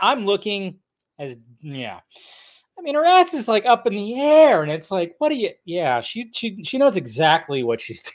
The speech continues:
<laughs> doing. Exactly. Johnny Depp couldn't pull that off, that's for sure. Johnny Depp, yeah, a little older, a little more bloated, a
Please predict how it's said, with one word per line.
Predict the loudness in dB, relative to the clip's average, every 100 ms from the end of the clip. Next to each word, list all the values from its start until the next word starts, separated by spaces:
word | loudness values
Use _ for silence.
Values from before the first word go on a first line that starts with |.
| _
<laughs> | _
doing. | -6 -6 -10 _ _ _ _ _ _ -12
Exactly. | -10 -10 0 4 4 2 -6 -12 -20 0
Johnny | 6 6
Depp | 6 6 4
couldn't | 2 -2 -2 -8
pull | -4 -4
that | -2
off, | -4 -6 -4
that's | -2 -2 -4
for | -10
sure. | -10 -10 -8
Johnny | -2 0 4
Depp, | 4 4 2 -10
yeah, | -8 -2 2 0
a | -2 _ _ -10
little | 0 4
older, | 8 8 6 4 2
a | 0
little | -2
more | 0 2 2 2 -4 _ _ _ -4
bloated, | 2 4 4 2
a | -2